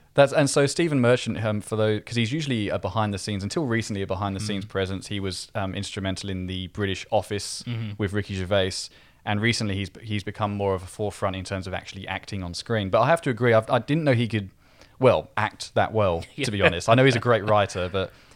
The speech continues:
Speaker 1: he's a menacing presence in this, very menacing.
Speaker 2: I suppose that's sort of the first point we're making, is that this cast is pretty extraordinary. Like, there's, there's no, there's no weak point in it. You've got, you,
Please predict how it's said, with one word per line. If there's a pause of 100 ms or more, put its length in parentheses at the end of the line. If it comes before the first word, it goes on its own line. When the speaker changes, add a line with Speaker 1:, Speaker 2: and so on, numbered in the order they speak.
Speaker 1:
he's
a
menacing
presence
in
this,
very
menacing. (260)
Speaker 2:
I
suppose
that's
sort
of
the
first
point
we're
making,
is
that (100)
this (140)
cast
is (500)
pretty
extraordinary.
Like,
there's,
there's
no,
there's
no
weak
point
in
it.
You've
got,
you,